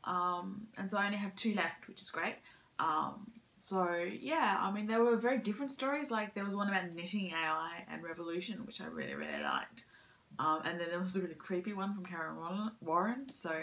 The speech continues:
um, which was, yeah. Not cre-, I don't think it was creepy in a bad way. It was just creepy in that it was dealing with death a lot, um, and murder. So, um, although I think it was kind of, kind of hopeful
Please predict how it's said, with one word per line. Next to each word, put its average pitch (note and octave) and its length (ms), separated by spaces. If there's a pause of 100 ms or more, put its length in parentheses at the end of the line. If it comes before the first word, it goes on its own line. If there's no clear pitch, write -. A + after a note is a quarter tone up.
(380)
um, - 380 (800)
which - 200
was, - 380
yeah. - 240 (800)
Not - 180
cre-, - 180
I G4+ 60
don't B4 180
think D5+ 60
it E5 180
was A#4+ 80
creepy B4 220
in E4 60
a - 40
bad C4 220
way. E4+ 80
It E4+ 60
was F4+ 100
just - 160
creepy F4+ 240
in E4+ 140
that C#4+ 40
it A#3+ 60
was B3+ 100
dealing B3 300
with G3+ 100 (400)
death E3 480
a D3 80
lot, C#3+ 380 (420)
um, D#3 500
and D#3 160
murder. D3 400 (400)
So, - 280 (340)
um, - 320 (100)
although D#3 320
I - 100
think G3+ 200
it - 80
was - 280
kind E3 340
of, - 160 (500)
kind - 240
of A3 80 (460)
hopeful - 560